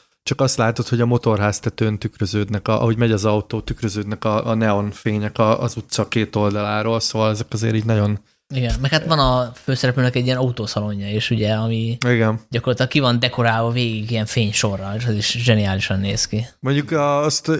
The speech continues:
Speaker 1: itt, itt, itt ki szokták tényleg dekorálni, szóval hogy ez nem, nem hiszem, hogy ez a film kedvéért készült, hanem tényleg, tényleg így szokták ezeket a, az autó, ö, szalonokat, ö, bevilágítani, de számomra az a nagyon izgalmas ebben a filmben, hogy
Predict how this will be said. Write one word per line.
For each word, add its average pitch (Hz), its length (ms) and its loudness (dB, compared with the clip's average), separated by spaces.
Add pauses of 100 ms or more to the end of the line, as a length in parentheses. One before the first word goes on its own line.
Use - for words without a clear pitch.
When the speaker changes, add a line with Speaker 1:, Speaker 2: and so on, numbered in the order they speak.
(100)
Speaker 1:
itt, 147 180 -2
itt, - 340 -6
itt - 140 -4
ki - 80 0
szokták 120 360 0
tényleg 117 240 2
dekorálni, 110 520 2
szóval 120 240 2
hogy 117 100 2
ez 120 60 4
nem, 120 160 4
nem 117 360 2
hiszem, 110 240 0
hogy 110 120 0
ez 110 120 0
a 110 160 4
film 110 240 0
kedvéért 110 400 2
készült, 117 440 0
hanem 113 360 0
tényleg, 101 300 2
tényleg 104 220 0
így 101 260 -6 (180)
szokták - 440 -4
ezeket 107 320 -6
a, 107 160 2 (300)
az 107 140 -4
autó, 110 460 2 (120)
ö, 120 280 0
szalonokat, 113 640 0
ö, 120 260 0 (320)
bevilágítani, 120 840 0 (260)
de 117 500 0
számomra 127 500 0
az 135 140 0
a 107 200 2 (200)
nagyon 117 260 0
izgalmas 117 440 -2
ebben 123 160 0
a - 20 0
filmben, 123 360 0
hogy 123 120 2